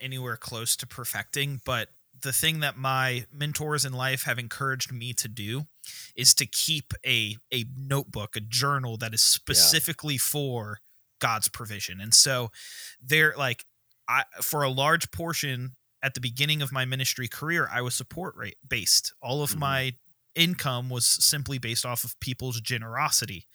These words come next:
Speaker 1: And I remember one night, literally at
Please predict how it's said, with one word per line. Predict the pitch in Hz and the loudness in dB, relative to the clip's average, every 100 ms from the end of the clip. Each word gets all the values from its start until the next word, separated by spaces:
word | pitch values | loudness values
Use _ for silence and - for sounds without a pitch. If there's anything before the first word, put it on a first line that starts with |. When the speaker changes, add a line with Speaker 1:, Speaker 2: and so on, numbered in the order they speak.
| - - - - - - | -18 -16 -16 -18 -16 2
Speaker 1:
And | 147 143 139 135 - | 4 4 2 -2 0
I | 127 | 2
remember | 151 185 165 127 127 131 | 2 2 2 2 0 -2
one | 113 113 131 170 | -4 -2 0 0
night, | 123 101 120 _ _ _ _ - | 0 -2 -6 _ _ _ _ -8
literally | 123 139 156 185 190 208 214 190 | 0 4 6 6 4 0 -4 0
at | 139 110 | 2 2